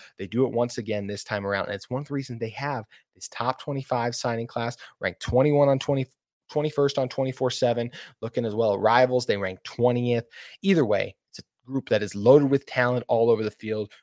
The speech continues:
whether you want skill position players that offer speed, strength, the ability to just make those kind of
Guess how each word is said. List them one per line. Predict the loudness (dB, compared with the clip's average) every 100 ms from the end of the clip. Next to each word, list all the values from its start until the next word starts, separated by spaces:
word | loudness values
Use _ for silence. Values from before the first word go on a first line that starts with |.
| _
whether | -12 -8
you | -6
want | -4 -4 -8 _ _
skill | -6 8 8
position | 8 -2 -2
players | 0 0 2
that | 2
offer | 0 -2
speed, | -8 -8 -10 -10 -4 -4 -4 -6
strength, | -6 -6 -6 0 2 2 0 -6
the | -10
ability | -2 0 0
to | -2
just | -12
make | -8 -8 -6
those | -8
kind | -8
of | -12